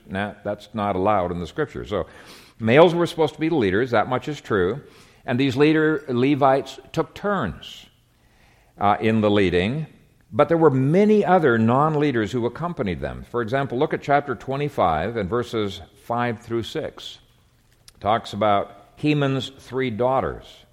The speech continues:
who helped to accompany music. "All these were the sons of Heman, the king's seer, in the words of God, to exalt his horn. For God gave Heman fourteen sons and three daughters.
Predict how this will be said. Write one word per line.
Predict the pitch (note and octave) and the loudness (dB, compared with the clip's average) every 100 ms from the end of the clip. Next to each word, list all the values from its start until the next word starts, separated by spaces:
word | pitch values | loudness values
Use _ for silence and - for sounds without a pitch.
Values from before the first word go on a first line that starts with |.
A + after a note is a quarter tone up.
| _ _ _ | _ _ _
who | A#2+ G#2 | -4 0
helped | A2+ A2+ | 0 0
to | G#2+ | -2
accompany | G2+ A2+ G#2 F#2 F#2 | -2 -2 -4 -4 -2
music. | F#2 F2+ C2+ A#1+ - _ _ _ _ _ - _ _ | -2 -4 -6 -12 -16 _ _ _ _ _ -20 _ _
"All | - A2+ D#3 | 2 6 6
these | D#3+ C3 A2+ C3+ C3+ | 6 2 2 -2 -4
were | A#2+ | -6
the | G2 G2 | -4 -2
sons | A2+ A#2 C3+ A#2+ | 0 0 -2 -4
of | G2 | -6
Heman, | G#2 B2 C#3 D3 | -4 -4 -4 -6
the | B2+ | -8
king's | - A#2+ B2 C3 C3+ - - | -4 -2 -2 -4 -6 -10 -18
seer, | - D3 B2 D#2+ G#2 | -10 -4 -2 0 -2
in | A#2 | -2
the | F2 | -4
words | G2 A2 A2+ A#2 | 0 0 -2 -6
of | C3+ | -8
God, | C3 B2+ F2+ F2 G#2+ D3 E3 - _ _ _ | -2 0 0 0 -2 -4 -12 -16 _ _ _
to | - C#3 D#3+ | -2 0 2
exalt | C#3+ B2+ A#2+ B2+ B2 | 0 0 2 2 2
his | C3 B2+ | -2 -2
horn. | D#3+ E3 E2 - - _ _ _ | -4 -4 -4 -8 -18 _ _ _
For | A2 | -4
God | F#2+ A2 B2 C3+ | 0 4 4 2
gave | G#2+ A2+ C3 | 0 2 0
Heman | G#2+ E2+ F2 G#2 | 0 -2 -2 -4
fourteen | G#2+ A#2 C3+ - C#3 D3 | -4 -4 -4 -6 -6 -6
sons | - G2 F#2+ G2+ G#2 - | -4 -2 -2 -4 -6 -8
and | G2 B2 C#3 C#3+ C#3+ - | -4 -2 -2 -4 -6 -10
three | - - C#3 C3+ | -16 -8 -4 -2
daughters. | A2+ C#3 D#3 D3 F#2 B1+ - | -2 0 0 -2 -4 -6 -14